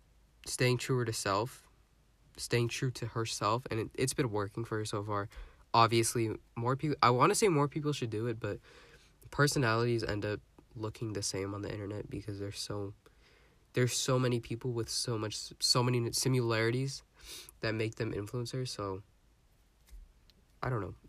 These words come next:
I don't know where I was going with that. But what else? Her Erewhon salad era, that brought up a lot of attention to Erewhon for a short amount of time. So now, um, I don't know if you guys know.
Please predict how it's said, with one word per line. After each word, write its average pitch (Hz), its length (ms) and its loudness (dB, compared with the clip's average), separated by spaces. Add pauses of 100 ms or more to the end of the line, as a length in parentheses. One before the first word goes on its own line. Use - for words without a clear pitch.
(200)
I - 80 -6
don't 127 100 -4
know 101 80 -4
where 98 120 -4
I 92 60 -4
was 98 80 -10
going 95 200 -8
with 98 100 -12
that. - 140 -12 (960)
But 107 340 -2 (720)
what 123 120 -6
else? 98 280 -8
Her 127 220 2
Erewhon 131 580 4
salad 107 400 0
era, 135 420 -2 (640)
that 123 160 2
brought 151 160 4
up 151 80 2
a 135 40 4
lot 117 280 4
of 117 60 0
attention 113 340 -4
to - 180 -4
Erewhon 113 300 0
for 104 120 -4
a 107 40 -6
short 110 240 -2
amount 104 180 -4
of 98 60 -8
time. 101 320 -8
So - 160 -6
now, 117 340 -2 (800)
um, 107 340 -2 (540)
I 131 40 -8
don't 160 100 -2
know 190 60 -6
if - 100 -10
you 120 80 -4
guys 101 160 -6
know. 98 300 -8